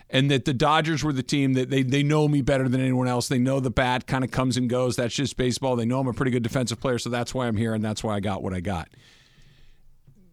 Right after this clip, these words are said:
This is something that's been talked about, not just with Kike, but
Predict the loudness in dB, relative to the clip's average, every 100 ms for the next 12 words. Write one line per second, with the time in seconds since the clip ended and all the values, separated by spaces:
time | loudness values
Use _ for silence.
0 | _ _ -10 0 2 4 2 0 0 0
1 | -2 -2 -2 -2 0 -2 -2 -2 0 -2
2 | 0 -2 0 -4 -4 -4 -2 -2 0 0
3 | -2 -2 0 0